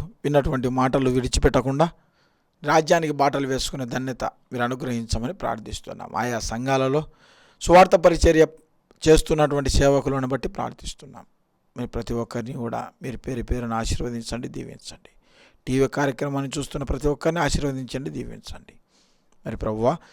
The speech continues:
మా జీసస్ సాల్వేషన్ మినిస్ట్రీస్ వారి, వారిని బట్టి ప్రార్థిస్తున్నాం. మరింత స్వార్థ పనిలో మరి ప్రభువా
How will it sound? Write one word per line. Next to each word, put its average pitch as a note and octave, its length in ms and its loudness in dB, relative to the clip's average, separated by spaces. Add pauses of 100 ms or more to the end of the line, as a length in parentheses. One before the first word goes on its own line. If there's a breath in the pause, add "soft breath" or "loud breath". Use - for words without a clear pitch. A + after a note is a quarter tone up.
(240 soft breath)
మా C3 60 -8
జీసస్ C3+ 380 2
సాల్వేషన్ C3+ 440 2
మినిస్ట్రీస్ C#3 480 0
వారి, C3+ 260 -2 (360)
వారిని C3 320 0
బట్టి B2+ 240 -4
ప్రార్థిస్తున్నాం. A2 680 -8 (540)
మరింత A#2 500 -4 (680 soft breath)
స్వార్థ C#3 420 6
పనిలో C3+ 380 -4 (280)
మరి A#2+ 140 -8
ప్రభువా A#2 500 -2